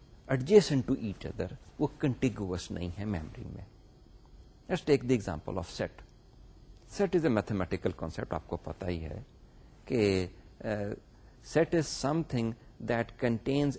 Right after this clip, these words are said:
element in it according to certain criteria۔ ایلیمنٹ سارے کے سارے کسی نہ کسی کرائٹیریا کے اوپر سیٹ کے ممبر بنتے ہیں اور سارے ایلیمنٹ ڈسٹنکٹ ہوتے ہیں اس میں۔ So یہ ہے،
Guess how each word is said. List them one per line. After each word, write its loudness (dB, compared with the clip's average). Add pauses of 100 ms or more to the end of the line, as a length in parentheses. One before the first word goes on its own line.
(140)
element 4
in -2
it -2
according -4
to -4
certain -2 (140)
criteria۔ 0 (540)
ایلیمنٹ 0
سارے 0
کے -2
سارے -2
کسی -6
نہ 2
کسی -6
کرائٹیریا 2
کے -2
اوپر -6
سیٹ -4
کے -2
ممبر -2
بنتے -4
ہیں -4 (360)
اور -2
سارے 2
ایلیمنٹ 0
ڈسٹنکٹ -4
ہوتے -10
ہیں -12
اس -14
میں۔ -20 (720)
So 4
یہ 6
ہے، 0